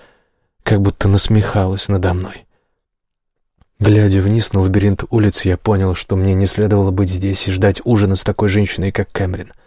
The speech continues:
Мне следовало быть с мамой, которая нуждалась во мне. Мне следовало придерживаться чёртова плана и делать всё, что в моих силах,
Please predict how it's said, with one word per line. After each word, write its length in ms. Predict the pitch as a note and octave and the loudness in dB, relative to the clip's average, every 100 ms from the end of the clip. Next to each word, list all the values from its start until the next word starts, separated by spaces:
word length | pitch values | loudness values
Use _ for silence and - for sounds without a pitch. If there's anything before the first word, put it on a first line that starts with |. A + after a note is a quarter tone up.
| _ _ _ _ _ _ _ _ | _ _ _ _ _ _ _ _
Мне 300 | G#2+ A2 G2+ | 2 4 4
следовало 560 | - A2+ G#2+ G2 F#2+ | 4 4 4 2 2
быть 240 | F#2 G#2 F#2+ | 2 2 0
с 120 | - | 0
мамой, 500 | G#2 G2+ G2+ - - - _ _ _ | 2 2 0 -6 -12 -20 _ _ _
которая 320 | - - G#2+ G2+ | -4 0 4 4
нуждалась 600 | A2+ G2 A2 A2 G2+ - | 4 4 4 4 4 2
во 120 | F#2 | -2
мне. 260 | G2 F2+ - _ _ _ _ | -2 -8 -16 _ _ _ _
Мне 180 | - A#2 | 2 4
следовало 420 | A2+ C3+ B2+ B2 | 6 4 6 4
придерживаться 800 | A#2 A#2+ G#2+ A2+ B2 A2+ A#2 - | 4 2 2 4 4 4 2 0
чёртова 480 | G#2 - C3 B2 A#2 | -2 2 2 4 0
плана 520 | G#2+ A#2+ A#2 B2 G#2+ | 2 4 6 6 4
и 20 | G#2 | 4
делать 300 | A2+ A2 G2 | 4 4 2
всё, 240 | - B2+ | 0 0
что 180 | - A#2+ | 2 2
в 40 | |
моих 220 | A2 A2 | 4 2
силах, 400 | - C3+ B2 G#2 | 2 4 4 2